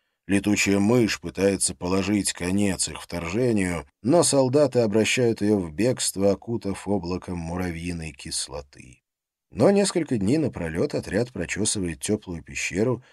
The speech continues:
собирая останки маленьких белых насекомых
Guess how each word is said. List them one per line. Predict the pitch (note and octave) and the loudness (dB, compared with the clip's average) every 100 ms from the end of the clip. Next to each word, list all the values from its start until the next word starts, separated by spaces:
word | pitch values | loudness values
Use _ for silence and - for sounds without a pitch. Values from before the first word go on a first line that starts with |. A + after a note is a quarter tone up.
| _ | _
собирая | - F#2 F2+ G#2 F#2+ | -8 -6 0 2 2
останки | E2+ - - F#2 F#2 E2+ | 0 -2 -2 -2 -2 -4
маленьких | F2 F#2+ E2+ E2 E2 | -2 -2 -2 -6 -10
белых | D#2+ F2+ E2+ - | -4 -4 -4 -8
насекомых | D#2 - C2 D#2 G#2+ A2 - | -8 -8 -8 -4 -2 -2 -6